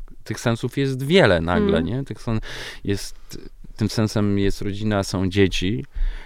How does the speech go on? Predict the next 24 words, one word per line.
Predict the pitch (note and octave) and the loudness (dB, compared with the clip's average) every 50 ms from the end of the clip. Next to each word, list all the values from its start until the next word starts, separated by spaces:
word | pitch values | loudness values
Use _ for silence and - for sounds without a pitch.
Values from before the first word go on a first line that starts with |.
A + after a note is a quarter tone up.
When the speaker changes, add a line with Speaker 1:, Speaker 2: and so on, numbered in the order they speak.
| - - - - | -14 -16 -12 -6
Speaker 1:
em, | - - F#2+ F#2+ F#2+ F#2 F#2 F#2 F#2 F#2 F#2+ G2 F#2+ G2 F#2 F#2 F#2 F2 G#2 - | -2 0 0 2 2 2 0 0 0 0 -2 -2 -2 -2 -2 -4 -6 -8 -6 -2
bo | - G2 F#2+ F#2+ F#2+ | 0 2 4 4 4
to | - - G2 | 4 4 2
jest | F#2+ - - | 2 0 -2
cud | - - A2 - - | -4 -6 -6 -2 0
niepodważalny, | G#2 G2 - G2+ G2 G2+ G2+ G#2 G#2 F#2+ G2+ F2+ F2 E2 E2 E2 F2 F2+ A2 B2+ C3+ C3+ B2+ | 0 0 2 0 -2 0 0 0 2 4 4 6 6 4 2 0 -2 -2 -2 -2 -4 -4 -4
ale | A2+ G#2+ G#2+ | -4 -4 -6
z | G#2+ | -6
drugiej | A2 A2+ A2 A2 A2 G#2+ | -8 -8 -6 -6 -6 -6
strony, | - - - G#2+ G#2+ G#2+ G#2+ G#2 | -6 -6 -4 -2 0 0 0 0
jak | G#2+ G#2+ G2 - - - - - - - - | 0 -2 -2 -6 -10 -16 -16 -18 -18 -4 0
pytam | - A2 - - A2 G#2 G#2 | 0 0 2 2 2 2 2
siebie, | - - G#2+ G#2 A2 G#2+ G#2+ G#2 | 0 0 -2 0 2 2 2 2
czy | - - - G#2+ G#2 G#2 | 0 -2 -2 0 0 0
i-, | G#2 G#2 G#2 G#2 G#2 - - | 0 0 0 0 -2 -2 -2
jak-, | - G#2+ A2 G#2 - - - - | -2 0 0 0 -2 -6 -8 -4
jaki | G#2 A2 G#2+ - - - | -2 -2 -2 -2 -4 -8
chcę | - - - - A2 G#2+ G#2 G#2 G#2 G2 G2+ G2 - - - - - | -8 -6 -4 -2 0 0 0 0 0 0 -2 -2 -4 -6 -10 -10 -10
pokazywać | G#2+ G#2 A2+ G#2+ A2+ A2 G#2+ G#2+ G2+ - - - - - | -6 -4 -4 -4 -4 -4 -6 -6 -6 -6 -8 -12 -12 -10
córce | - - G#2+ G#2 - - - G#2 F2+ | -8 -8 -8 -8 -8 -8 -6 -6 -4
obraz, | - - A2+ A2+ A#2 A2 G#2+ G2+ G2+ - - - - - - - - - - - - - - - - | -2 0 0 0 0 0 0 0 -2 -2 -8 -12 -12 -14 -16 -18 -18 -18 -20 -20 -20 -20 -20 -18 -8
córkom | - A2+ A2 G#2+ - - F#2 F#2 F#2+ - | -6 -4 -4 -4 -2 -2 -2 -2 -2 -2
obraz, | - G#2 F#2+ F#2+ G2 G2 F#2+ - - - - - - - - - - - - - - - - - - - - - - - - - - | -4 -2 0 2 4 4 2 2 -2 -2 2 2 2 4 2 0 -4 -6 -8 -10 -12 -14 -18 -18 -16 -16 -16 -16 -16 -16 -14 -10 -8
mm, | F2 F2 F2+ F2+ F2+ F2+ F2 F2 F2 F2 F2 F2 F2+ F2+ F2+ F2+ F2+ F2+ | -4 -2 0 0 2 2 2 2 2 2 2 2 2 2 2 2 0 0